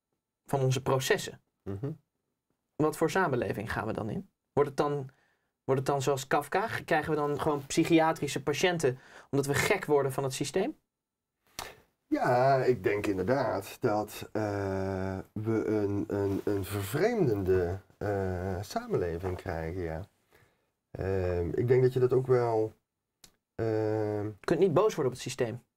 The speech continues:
Speaker 1: Het heeft geen emoties.
Speaker 2: Het is heel, eh, eh, lastig. Je va-, je, in die zin, je vecht tegen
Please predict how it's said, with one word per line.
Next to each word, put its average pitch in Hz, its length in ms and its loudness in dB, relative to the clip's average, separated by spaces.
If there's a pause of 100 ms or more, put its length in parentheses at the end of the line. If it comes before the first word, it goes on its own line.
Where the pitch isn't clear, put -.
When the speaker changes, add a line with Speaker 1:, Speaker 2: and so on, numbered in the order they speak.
(460)
Speaker 1:
Het - 100 -20
heeft 160 160 0
geen 170 160 0
emoties. 170 480 -2 (320)
Speaker 2:
Het - 100 -18
is - 120 -18 (100)
heel, 147 480 2
eh, 110 640 -2 (420)
eh, 98 80 -2
lastig. 117 320 -2
Je 123 100 2
va-, 120 140 0 (100)
je, 131 120 4
in 123 120 4
die 135 140 2
zin, 147 260 4
je 120 140 4
vecht 123 500 0
tegen 117 560 2